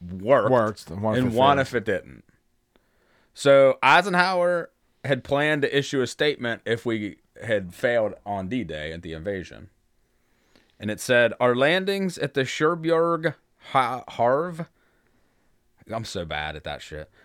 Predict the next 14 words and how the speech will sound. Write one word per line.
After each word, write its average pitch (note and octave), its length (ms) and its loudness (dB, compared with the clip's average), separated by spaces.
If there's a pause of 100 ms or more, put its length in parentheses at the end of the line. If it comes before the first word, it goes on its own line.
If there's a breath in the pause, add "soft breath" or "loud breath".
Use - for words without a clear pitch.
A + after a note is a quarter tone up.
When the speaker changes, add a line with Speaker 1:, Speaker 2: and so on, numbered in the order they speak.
(640 soft breath)
Speaker 1:
"area G2+ 500 2
have A2+ 220 -4
failed D3 420 2
to E3+ 80 -2
gain B2 340 -2
a A2+ 60 -4
satisfactory A#2 880 -2
foothold, C#2 680 -10 (220)
and G2+ 140 -8
I G#2 60 -2
have G#2 200 0
withdrawn A#2 520 -2
the A#2+ 80 -2
troops. - 580 -10